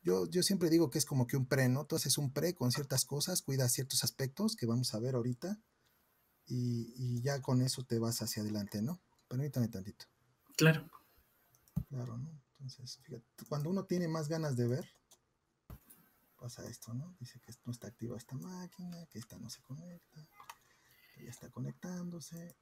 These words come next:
Speaker 1: A la primera que entre, pues vamos a ver un, un caso claro de un equipo en internet, ¿no? Que eso es lo que me gustaría mostrar, ¿no? Me despego de estos equipos.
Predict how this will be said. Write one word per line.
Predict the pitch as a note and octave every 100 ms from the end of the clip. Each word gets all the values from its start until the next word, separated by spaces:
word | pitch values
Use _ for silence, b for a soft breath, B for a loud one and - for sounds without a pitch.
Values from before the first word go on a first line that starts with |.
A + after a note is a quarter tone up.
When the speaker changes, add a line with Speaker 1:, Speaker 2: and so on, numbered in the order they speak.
| -
Speaker 1:
A | A#2+
la | A#2
primera | - C#3 E3 D3+
que | D#3+
entre, | D#3 F#3
pues | F3 A#2+
vamos | A#2 B2+ B2
a | A2+
ver | A#2+
un, | B2 A#2
un | A#2
caso | B2 B2 B2
claro | A#2 A#2 A2+ G#2 G#2
de | A2+
un | B2+
equipo | A#2+ - - A#2
en |
internet, | A2 A2 A2+ A#2 A2+
¿no? | A#2+ - - - - - - - - B B -
Que | -
eso | A#2+ B2+
es |
lo | A#2
que | A2+ A#2+
me |
gustaría | A2+ - A#2 A2
mostrar, | G#2+ G#2+ A2+ G#2
¿no? | A2 C3 - _ _ _ _ -
Me | - - - - -
despego | - - B2+ A#2+
de | A2+
estos | A#2+ - -
equipos. | A#2 B2 - E3 -